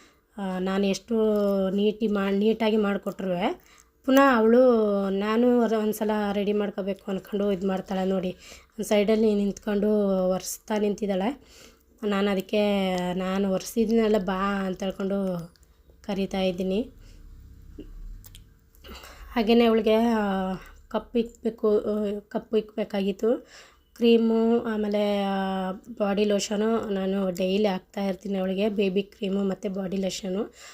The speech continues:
ನಾನು ಹಾಕ್ಲಿಲ್ಲ ಅಂದ್ರೂ, ನಾನು ಮರ್ತೋಗ್ಬಿಟ್ರೆ ಅವಳೇ ಒಂದೊಂದು ಸಲ ಹಾಕ್ಕೊಳ್ತಾಳೆ. ಹಾಗಾಗಿ ನಾ-, ನಾನೇ ಹಾಕ್ತಾಯಿದ್ದೀನಿ. ಅವಳೇ ಎತ್ಕೊಂಬಂದು ಕೊಟ್ಳು, "ಮಮ್ಮಿ ನನಗೆ ಕ್ರೀಮ್ ಹಾಕಿಲ್ಲ ನೀನು" ಅಂದ್ಕೊಂಡು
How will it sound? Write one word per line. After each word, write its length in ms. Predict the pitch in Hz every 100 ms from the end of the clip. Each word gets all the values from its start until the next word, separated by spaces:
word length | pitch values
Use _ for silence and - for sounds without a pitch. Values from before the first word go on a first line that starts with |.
| - -
ನಾನು 320 | 208 202 233
ಹಾಕ್ಲಿಲ್ಲ 460 | 208 - 220 220 220
ಅಂದ್ರೂ, 240 | 214 214 214 220 254 247 208 202 196
ನಾನು 300 | 190 196 202
ಮರ್ತೋಗ್ಬಿಟ್ರೆ 1000 | 196 - 214 208 196 214 247 - - - -
ಅವಳೇ 240 | 196 214
ಒಂದೊಂದು 320 | 220 208 202 196
ಸಲ 220 | 190 190
ಹಾಕ್ಕೊಳ್ತಾಳೆ. 920 | 185 180 _ 196 185 190 185 294 - _ - - _ -
ಹಾಗಾಗಿ 420 | 196 202 185 233 214 202 190 190 185 185 - _ _ _ -
ನಾ-, 420 | 220 202 190 185
ನಾನೇ 300 | 185 190 202
ಹಾಕ್ತಾಯಿದ್ದೀನಿ. 560 | 196 196 - 196 190 190
ಅವಳೇ 200 | 185 190
ಎತ್ಕೊಂಬಂದು 480 | 185 - 185 190 -
ಕೊಟ್ಳು, 360 | 185 - 208
"ಮಮ್ಮಿ 260 | 208 185 202
ನನಗೆ 180 | 202 190
ಕ್ರೀಮ್ 400 | - 208 220 208
ಹಾಕಿಲ್ಲ 300 | 190 208 190
ನೀನು" 280 | 196 190 190
ಅಂದ್ಕೊಂಡು 640 | 185 170 190 185 339 -